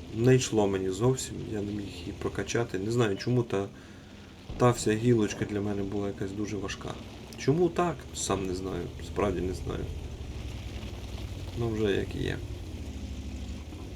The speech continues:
Добре, поїхали. Що, їдемо на центр?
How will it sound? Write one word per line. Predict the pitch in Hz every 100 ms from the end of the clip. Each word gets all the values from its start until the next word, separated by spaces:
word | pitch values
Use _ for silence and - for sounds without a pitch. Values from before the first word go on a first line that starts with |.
| - - - - - - - 120 - - - - - - - - - - - - - - -
Добре, | 107 107 110 101
поїхали. | 98 110 104 101 101
Що, | 101 113
їдемо | 107 107 107
на | 107
центр? | - 101 -